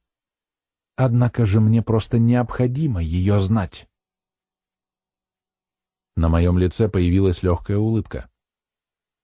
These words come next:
Плавным движением поднявшись с кресла, я поставил кубок на стол и мягко взял ее дрогнувшую маленькую ладонь в свои руки. «Прекрасная Лираэлит».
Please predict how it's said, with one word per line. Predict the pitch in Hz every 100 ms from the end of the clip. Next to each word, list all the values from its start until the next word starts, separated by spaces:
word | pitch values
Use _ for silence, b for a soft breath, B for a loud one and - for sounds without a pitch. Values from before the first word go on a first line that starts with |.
| _ _ _ _ _
Плавным | 87 92 90 95
движением | 85 92 92 95 92 87
поднявшись | 90 90 90 - 85
с |
кресла, | - 95 95 92
я | 87
поставил | 87 - 90 87
кубок | 85 85 82
на | 85
стол | - 107 101
и |
мягко | 92 92 95
взял | 87 95 95
ее | 92 90
дрогнувшую | 90 90 87 - 92
маленькую | 87 87 85 87
ладонь | 87 82 90 95
в |
свои | - 92 98
руки. | 101 92 65 - _ _ _ _ _ _ _ _ _ _ _ _ _ _ _ _ _ _
«Прекрасная | - 98 - 98 95 - 101 101
Лираэлит». | 107 113 117 95 62 52 -